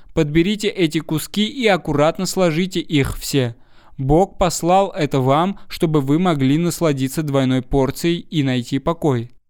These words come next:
В истории о том, как Иисус накормил пять тысяч человек пятью хлебами и двумя рыбинами, ученики не видели остатков. Они даже не искали их. Но Иисус сказал им, что их нужно собрать,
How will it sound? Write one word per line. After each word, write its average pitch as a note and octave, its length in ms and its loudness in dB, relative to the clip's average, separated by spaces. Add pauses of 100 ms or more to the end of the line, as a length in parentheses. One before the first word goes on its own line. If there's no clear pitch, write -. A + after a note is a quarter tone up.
(580)
В C#3 160 0
истории G#3+ 380 2
о E3+ 180 -2
том, D#3 320 0 (180)
как D3+ 380 0
Иисус D3+ 480 -2
накормил C#3+ 520 0
пять C#3+ 440 -2
тысяч C3+ 320 -2
человек D3+ 600 0
пятью C#3+ 280 -2
хлебами D3 540 0
и D#3+ 160 -4
двумя C3+ 400 0
рыбинами, C3+ 600 -2 (240)
ученики F3+ 540 -2
не G#3 120 2
видели D3 360 -2
остатков. - 760 -4 (360)
Они F#3 240 2
даже F3+ 280 2
не F#3 200 0
искали D3+ 380 0
их. C3+ 500 -8 (480)
Но C#3 160 2
Иисус D#3+ 720 -2
сказал F3+ 640 0
им, G3+ 340 0 (120)
что - 240 -2
их G#3+ 320 -2
нужно E3 360 0
собрать, E3 580 0